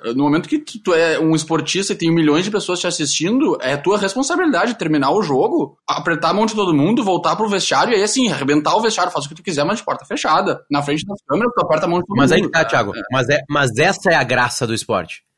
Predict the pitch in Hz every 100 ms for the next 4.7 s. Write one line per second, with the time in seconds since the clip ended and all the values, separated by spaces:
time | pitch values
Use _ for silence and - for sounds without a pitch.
0 | _ - 120 110 135 180 190 151 - 131
1 | 151 156 147 143 151 156 214 220 202 165
2 | 151 180 185 175 - 180 175 170 123 117
3 | 160 214 226 180 - 156 185 196 202 -
4 | 185 202 214 190 214 143